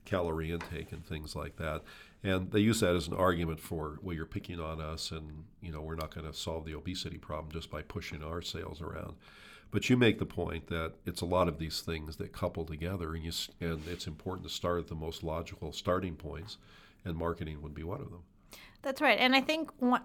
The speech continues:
Speaker 2: you know, one of the issues is, again, coming back to one of the things you mentioned earlier, is that, you know, we all, everyone has to eat. So perhaps it really, what it gets at is that, okay, well, you know what, maybe let's just rethink about,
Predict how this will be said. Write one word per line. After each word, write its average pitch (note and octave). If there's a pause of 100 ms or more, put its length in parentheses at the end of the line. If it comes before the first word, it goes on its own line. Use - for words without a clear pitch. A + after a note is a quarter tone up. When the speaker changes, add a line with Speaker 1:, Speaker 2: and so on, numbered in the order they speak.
Speaker 2:
you A#3+
know, A#3
one A#3
of B3
the A#3
issues A3
is, G3+
again, A3
coming G#3+
back G#3
to G#3
one G3
of F#3+
the G#3+
things G3
you G3+
mentioned F#3+
earlier, C4
is F#3+
that, F#3+ (300)
you G#3
know, G3 (260)
we A3+
all, A3+
everyone A#3
has G#3
to -
eat. A#3 (300)
So G#3
perhaps G#3+
it A3
really, G#3
what G#3
it F#3+
gets B3
at G#3+
is G3+
that, G#3
okay, B3+
well, F#3+
you A#3
know A#3
what, A#3
maybe A#3
let's A#3
just -
rethink A3
about, G#3